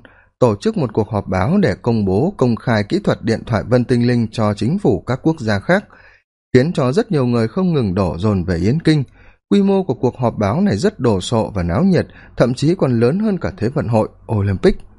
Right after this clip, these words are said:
Mà Lâm Vân lại chính là chủ tịch tập đoàn Vân Môn, khó trách hắn lại có nhiều tiền như vậy, khó trách cái tên Lâm Vân lại quen tai như thế. Người đó chính là một truyền kỳ trong giới kinh doanh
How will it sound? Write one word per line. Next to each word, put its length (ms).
Mà 140
Lâm 200
Vân 220
lại 240
chính 320
là 140
chủ 240
tịch 180
tập 160
đoàn 260
Vân 200
Môn, 200
khó 200
trách 240
hắn 240
lại 140
có 80
nhiều 240
tiền 300
như 100
vậy, 180
khó 180
trách 200
cái 140
tên 140
Lâm 240
Vân 260
lại 220
quen 280
tai 180
như 140
thế. 360
Người 140
đó 200
chính 220
là 60
một 240
truyền 240
kỳ 280
trong 240
giới 260
kinh 180
doanh 240